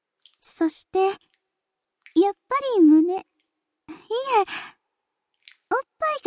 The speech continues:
いが大好きでいらっしゃいますよね。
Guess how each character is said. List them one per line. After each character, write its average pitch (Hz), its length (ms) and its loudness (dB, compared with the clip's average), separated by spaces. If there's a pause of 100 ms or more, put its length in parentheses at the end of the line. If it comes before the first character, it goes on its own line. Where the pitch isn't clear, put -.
(180)
い 339 40 -2
が - 80 -10 (840)
大 415 220 -2
好 - 60 -4 (100)
き 339 160 -6
で 294 180 0
い - 20 -6
ら 254 120 -6
っ - 20 -6
し - 160 -8
ゃ 403 60 0
い 415 100 -4
ま 440 120 -6
す 453 200 -6
よ 320 100 4
ね。 285 120 -2